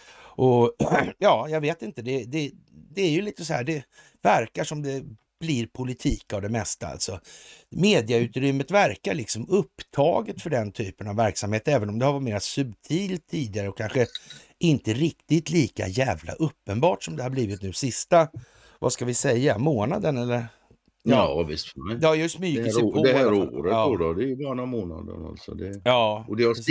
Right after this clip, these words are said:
Speaker 2: stegrat väldigt här. Det ser, det är ungefär som med Wallenberg,
Speaker 1: Ja.
Speaker 2: men hela mitt liv så har jag sett han, de-, deras namn i media kanske tio gånger.
Speaker 1: Ja.
Speaker 2: De sista åren, fan, varenda jävla dag här nu på slutet ju.
Speaker 1: Ja.
Speaker 2: Så får man, ja, vela någonstans, va?
Speaker 1: Ja, ja, ja, ja.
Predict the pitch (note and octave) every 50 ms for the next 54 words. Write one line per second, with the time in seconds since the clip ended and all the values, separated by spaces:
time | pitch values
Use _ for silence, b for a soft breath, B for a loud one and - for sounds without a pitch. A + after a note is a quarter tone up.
0 | D3+ B2 G#2+ D#2+ F2 F2 F#2 F#2+ - - G2 G#2 B2+ C#3 A#2+ F#2+ D#2 B1 B1+ C2+
1 | F2 A2 A#2+ C#3 B2 G#2+ A2 G#2 A#2 A#2+ A2+ B B B B B2+ D3 F3 D#3+ F#3+
2 | F3 D#3 D3 D#3 C#3+ C#3+ C#3 C#3 A2+ D#2 B1+ B1 - B2+ C3 - A#2+ B2 C3 C#3+
3 | C#3+ C#3 D3 B2 A#2+ B2 E3 E3+ - - D3 B2 F#2 F#2 F#2+ G2 B2 B2+ B2 B2+
4 | A#2+ A2 G#2 A2+ B2 B2 B2+ B2 - B2 G#2+ - B2+ A#2+ G#2 F#2 E2 G#2+ A2 A2+
5 | G#2 F#2 F#2+ A#2 A2 F#2+ F2+ F#2 - G#2+ F#2+ E2+ D#2+ E2 F2+ F2+ F2+ F2 C#2+ A#1+
6 | - - C#2+ C#2+ - E2 D2+ - D#2 D#2 - D#2 C2+ A#1+ A#1+ B1+ B1+ B1+ A#1 _
7 | _ _ D2+ F2 F#2+ G2 _ _ _ _ - C#3 C#3 A#2+ G#2+ G2 F#2+ G2+ A2 b
8 | b b b b b b b A#2+ A2 C3 A#2+ - - - G2 C3 D3 B2+ A#2 A2
9 | G#2+ A2 A2 C#3 B2+ A2 A2 C3+ D#3 D3 B2+ B2+ C3 A#2+ G#2+ G2+ F#2 F#2 E2 -
10 | - - D#2 G#2 C3 C#3+ D3+ C#3+ A#2+ - C#3+ - - - - D#3+ - - - -
11 | - D3+ - - - F#2+ F#2+ - C3+ C#3 D3+ D3+ D#3 E3 E3+ F3+ F#3 F#3+ G#3 A3+
12 | A#3 G#3 C3 A2 A#2+ C3 B2 A2+ A2+ G2+ G#2+ B2+ A#2+ G#2+ G#2+ A2+ A#2 A2 G2 E2
13 | D#2+ D#2+ F2 F2+ F2 E2 D#2 - - D#2+ C#2 - - - - A#1 A#1+ C2 F2 G2+
14 | B2 C#3+ D3 D3+ C#3 - - - - C#3 C#3 - A#2+ - - -